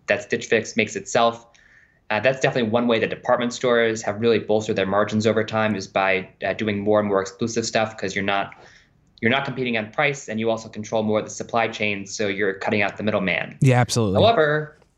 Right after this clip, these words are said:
Speaker 1: you know, with this slowing growth that you've seen over the last several quarters in particular, um, it's definitely worrisome that maybe Stitch Fix is kind of peaking in terms of its revenue potential, and you're gonna see much slower growth going forward,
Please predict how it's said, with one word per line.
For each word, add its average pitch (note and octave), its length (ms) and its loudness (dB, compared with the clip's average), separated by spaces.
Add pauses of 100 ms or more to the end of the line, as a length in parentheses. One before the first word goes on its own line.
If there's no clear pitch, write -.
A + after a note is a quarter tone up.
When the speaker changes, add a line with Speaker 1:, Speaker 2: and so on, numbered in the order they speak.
Speaker 1:
you A#2+ 120 0
know, A#2+ 60 2
with B2+ 200 -4
this C#3 260 0
slowing - 560 0
growth C3+ 260 2
that A#2 100 -4
you've A#2+ 140 -2
seen C#3 200 -2
over A#2 120 -2
the A2+ 80 4
last A2+ 360 0
several A#2+ 220 0
quarters A#2+ 280 2
in G#2 80 -2
particular, G2 800 0 (420)
um, G2+ 260 0
it's A2+ 160 0
definitely B2 360 2
worrisome G#2+ 720 -2 (320)
that G#2 480 0
maybe G#2+ 260 0
Stitch A2+ 280 -4
Fix A2 340 -2
is G2 180 -2
kind A2+ 220 -2
of F#2 120 -6
peaking D3 300 0
in A#2+ 120 0
terms A#2 220 -4
of A2+ 60 0
its A#2 140 -10
revenue A#2 300 0
potential, G2+ 720 -2 (460)
and G#2+ 320 2
you're G#2+ 80 -4
gonna G#2 140 2
see A2 160 -2
much G#2+ 200 0
slower A2+ 280 2
growth B2 260 0
going A2 260 2
forward, G2+ 520 2